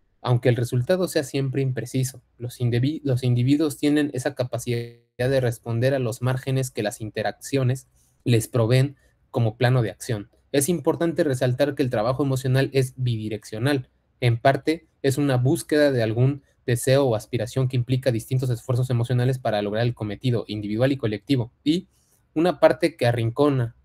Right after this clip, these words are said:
transforma y encubre las emociones ascendientes para la obtención de ciertas facultades, permisos o ganancias, ya sea en el ámbito económico o moral. Para los organizadores y músicos,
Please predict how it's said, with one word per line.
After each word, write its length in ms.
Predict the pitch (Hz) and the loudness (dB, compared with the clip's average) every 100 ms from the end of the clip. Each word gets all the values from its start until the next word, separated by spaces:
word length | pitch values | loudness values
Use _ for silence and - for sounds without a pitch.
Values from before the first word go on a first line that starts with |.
| _ | _
transforma 680 | 120 110 113 - 139 147 151 | -2 -2 -4 0 2 2 0
y 160 | - 117 | -2 -2
encubre 400 | 120 135 147 160 | -2 -2 0 2
las 200 | 127 123 | 2 0
emociones 500 | 113 110 131 143 - | -4 -2 0 0 -2
ascendientes 800 | 117 - 120 120 147 131 147 - _ _ | -8 -4 0 0 0 -2 -6 -8 _ _
para 200 | - 120 | 4 4
la 80 | 113 | 4
obtención 500 | 107 - 117 117 143 | 0 -2 -2 0 0
de 120 | 143 | 0
ciertas 400 | 123 135 131 131 | 0 0 0 -4
facultades, 580 | - - 104 120 123 110 | -6 -8 -6 0 0 0
permisos 460 | - 113 127 147 - | -4 -2 -2 -2 -4
o 140 | 127 | -2
ganancias, 560 | 123 113 139 127 107 - _ _ _ | -2 0 -2 -2 -8 -10 _ _ _
ya 140 | 135 | 0
sea 120 | 127 143 | 2 0
en 80 | |
el 120 | 135 127 | 0 0
ámbito 460 | 135 135 123 - | -2 -4 -4 -4
económico 800 | - 127 113 123 156 156 - 165 - | -8 -12 -4 -2 -2 -4 -6 -8 -6
o 100 | 123 | -6
moral. 320 | 104 101 95 _ _ _ _ - _ _ _ _ _ _ _ _ _ _ _ - - | -4 -8 -12 _ _ _ _ -20 _ _ _ _ _ _ _ _ _ _ _ -20 2
Para 180 | 143 143 | 6 6
los 180 | 139 135 | 4 4
organizadores 640 | 131 135 135 156 196 202 | 2 2 2 2 2 0
y 40 | 151 | -2
músicos, 580 | 151 156 135 - 139 | -4 -4 -6 -6 -6